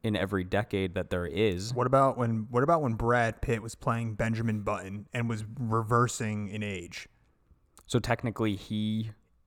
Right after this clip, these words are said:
Speaker 2: So he went
Speaker 1: was a hundred and sixty-five years old?
Speaker 2: He went, well, he went, like, the span of almost
Speaker 1: Mm.
Speaker 2: a hundred years and then went backwards another hundred years.
Speaker 1: So he
Speaker 2: He went
Speaker 1: came
Speaker 2: two hundred years.
Speaker 1: So he came out the mom
Speaker 2: <laughs>
Speaker 1: a hundred years old.
Speaker 2: So that's interesting.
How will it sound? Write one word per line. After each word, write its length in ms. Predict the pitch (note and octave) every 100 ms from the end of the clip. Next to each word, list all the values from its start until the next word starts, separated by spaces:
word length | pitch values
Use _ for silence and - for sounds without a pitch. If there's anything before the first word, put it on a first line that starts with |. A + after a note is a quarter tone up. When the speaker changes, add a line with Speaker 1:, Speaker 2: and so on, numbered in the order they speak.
| _
Speaker 2:
So 160 | - A2+
he 220 | D#3+ E3
went 180 | C#3+ C3+
Speaker 1:
was 160 | A#2 A#2
a 140 | A2+
hundred 240 | C3 B2+
and 80 | B2
sixty-five 600 | - B2 B2 - A#2+ A2+
years 220 | A#2 A2+
old? 300 | A2 A#2 C#3 -
Speaker 2:
He 200 | - D3+
went, 300 | D3 D3+ C3+
well, 100 | C#3
he 140 | E3 F3+
went, 280 | F#3 F#3
like, 240 | E3+ D3 B2+
the 80 | C#3
span 440 | - D#3 D#3 D3
of 80 | C3
almost 300 | B2+ C3 C3
Speaker 1:
Mm. 40 |
Speaker 2:
a 20 | C3
hundred 280 | C3 B2+
years 280 | B2+ C3+ B2
and 160 | B2 C3+
then 120 | C3+
went 280 | C3 A#2 A2
backwards 520 | C3 C3+ B2+ A2+ A2+
another 320 | A#2+ A#2+ A#2
hundred 280 | A#2+ A2+ G#2
years. 300 | A2 G#2 F#2+
Speaker 1:
So 180 | - A#2+
he 140 | G#2 -
Speaker 2:
He 100 | -
went 140 | C#3+ B2+
Speaker 1:
came 80 | B2
Speaker 2:
two 220 | C#3+ F3
hundred 320 | E3+ C#3+ A#2+
years. 380 | C3 A#2 F#2+ -
Speaker 1:
So 80 | C3
he 100 | C3
came 380 | - D3 D#3 D#3 -
out 240 | A#2+ C3 - - _ -
the 80 | G#2+
mom 760 | A2 A2 A2 G#2 G2 G2 G#2+ - _
Speaker 2:
<laughs> 160 | _
Speaker 1:
a 380 | G#3 C#3+ - A#2+
hundred 420 | C#3 C3 B2+ B2
years 280 | A#2 A2+ A#2+
old. 340 | A#2 G#2+ G#2 D3+ C#3+ - - - -
Speaker 2:
So 400 | - - B2+ A#2
that's 240 | B2+ G#3 C#3
interesting. 540 | A#2 A2 - A2+ C3